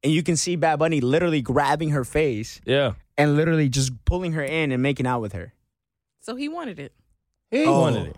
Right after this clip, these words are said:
Speaker 1: he, yes.
Speaker 3: Perception is everything.
Speaker 2: So
Speaker 1: And
Speaker 2: they
Speaker 1: it's so funny, bro, 'cause
Speaker 2: Yeah.
Speaker 1: literally, I, it's so funny. Like, I've been following this whole thing. After that,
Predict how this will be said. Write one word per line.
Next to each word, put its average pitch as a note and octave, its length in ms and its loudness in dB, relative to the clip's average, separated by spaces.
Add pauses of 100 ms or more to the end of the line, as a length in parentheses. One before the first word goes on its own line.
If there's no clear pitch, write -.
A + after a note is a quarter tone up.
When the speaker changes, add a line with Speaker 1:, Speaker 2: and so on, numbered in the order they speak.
(140)
Speaker 1:
he, D#3+ 400 2 (600)
yes. G3 280 2
Speaker 3:
Perception A3 280 -2
is G#3 120 -4
everything. F3+ 460 -6
Speaker 2:
So E3 140 4
Speaker 1:
And E3 80 4
Speaker 2:
they G3+ 100 2
Speaker 1:
it's - 100 0
so G3+ 360 2
funny, F3+ 360 2
bro, F#3 280 0
'cause C3 180 -2
Speaker 2:
Yeah. D3 140 2
Speaker 1:
literally, D#3+ 460 2
I, C#3 200 2
it's - 160 0
so F3 120 2
funny. C#3+ 280 -4
Like, B2 160 -2
I've C#3 120 0
been D#3+ 120 -2
following C3 320 0
this A2+ 120 -6
whole A#2 140 -2
thing. G#2+ 200 -2 (480)
After F3 460 2
that, C3+ 440 0